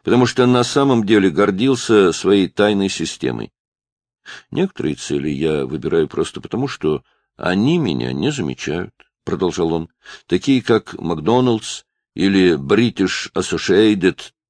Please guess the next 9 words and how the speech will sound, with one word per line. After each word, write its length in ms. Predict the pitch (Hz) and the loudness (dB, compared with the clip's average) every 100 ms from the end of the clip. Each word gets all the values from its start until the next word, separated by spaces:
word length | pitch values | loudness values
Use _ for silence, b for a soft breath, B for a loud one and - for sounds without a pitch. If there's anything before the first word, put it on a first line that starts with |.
| - | -10
Tobacco. 540 | - 80 110 107 98 - _ _ _ _ _ _ _ _ B B | -4 0 0 0 -6 -10 _ _ _ _ _ _ _ _ B B
Ещё 240 | - - 175 | -4 2 2
компании 800 | 127 113 120 131 127 123 104 - | 2 2 2 4 4 4 2 -4
с 140 | - | -10
прочными 580 | - 110 113 - 95 78 | 0 2 2 0 -2 -2
связями 800 | - 73 92 135 123 123 123 - b b _ _ | -4 -2 2 2 2 0 0 -4 b b _ _
с 160 | - 76 | -10 0
городом 380 | 104 113 101 87 | 2 4 2 -2
Солнца. 640 | - 80 71 65 - | -4 -4 -4 -6 -12